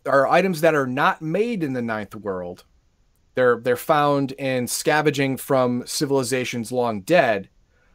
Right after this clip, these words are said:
but they're found in such numbers that they can be sold on the common market in many places.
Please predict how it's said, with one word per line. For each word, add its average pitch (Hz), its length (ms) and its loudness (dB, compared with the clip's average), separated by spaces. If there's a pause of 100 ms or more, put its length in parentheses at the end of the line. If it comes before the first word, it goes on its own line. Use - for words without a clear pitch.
(220)
but 190 380 4
they're 143 160 4
found 190 440 2
in 139 140 -4
such - 460 0
numbers 143 800 0 (320)
that 135 140 0
they 147 100 2
can 147 160 -2
be 135 120 -4
sold 151 600 4
on 135 300 2
the 123 60 -6
common 127 360 -2
market 123 380 -4
in 110 200 -8
many 110 280 -6
places. - 560 -10